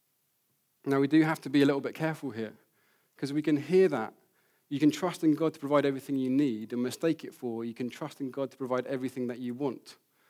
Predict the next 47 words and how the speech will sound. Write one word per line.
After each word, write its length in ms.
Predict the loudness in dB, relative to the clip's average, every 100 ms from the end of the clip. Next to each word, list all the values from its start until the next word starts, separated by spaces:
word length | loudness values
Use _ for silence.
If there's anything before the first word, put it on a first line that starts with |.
| _ _ _ _ -8
And 160 | -6 -4
often, 400 | -6 -6 -2 0
in 80 |
my 180 | 2 0
experience, 520 | -4 -4 -2 -2 -4
these 260 | -4 -2 -2
two 160 | -4 -8
things, 360 | -4 -2 -4
whilst 400 | -4 -4 -6 -8
sometimes 540 | -6 -4 -4 -4 -4 -4
can 180 | -6
be 100 | -4
the 120 | -4 -4
same 280 | -4 -6
thing, 280 | -6 -8 -10
often 560 | -10 -16 -16 -10 -8 -6
they 160 | -6
are 140 | -6 -6
not. 440 | -6 -8 -14 -20 _ _ _ _ _ _ _ _ _ _ _ _ _ _ _ _ -12
The 80 | -12
promise 600 | -6 -2 -2 -2 -6 -8
of 220 | -8 -6
God 320 | -4 -4 -6 _
isn't 540 | 2 2 2 -2 -4 -6
that 280 | -6 -6 -8
in 360 | -6 -6 -6 -4
this 440 | -4 -4 -6 -4
life 500 | -2 -2 -4 -8 -14 _ _ _ -4
we 100 | -2
will 140 | -2
all 220 | -2 -2
be 320 | -2 -4 -6 -12 _
healthy 540 | -12 -10 -12 -16 -16 _ _ _
and 120 | -6
we'll 100 | -4
all 220 | -2 -2 -2
be 180 | -4
safe, 560 | -6 -8 -4 -4 -4 -8
and 100 | -4
we'll 80 | 0
all 120 | 0
be 140 | 0
prosperous, 640 | -4 -8 -10 -10 -10 -10 -6
and 100 | -2
we'll 120 | 0
all 60 | 0
have 220 | -4